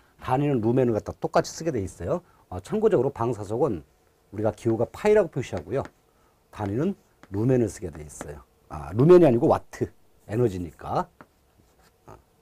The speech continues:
와트에 와트. 그러면 방사속에 대한,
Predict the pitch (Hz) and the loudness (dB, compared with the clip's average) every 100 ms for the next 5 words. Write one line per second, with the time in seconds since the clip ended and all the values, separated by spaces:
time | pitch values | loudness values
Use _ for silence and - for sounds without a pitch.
0 | _ - 104 - 120 90 - - 101 190 | _ -8 -8 -2 -2 -2 -6 -6 -4 -4
1 | - - _ 196 214 139 110 - - - | -6 -20 _ 4 6 6 4 -2 -20 -16
2 | - 127 185 220 226 180 147 120 107 - | 2 4 6 6 6 4 6 8 6 4
3 | - - _ _ _ _ _ _ 123 135 | 0 0 _ _ _ _ _ _ 4 6
4 | 113 131 110 | 8 8 8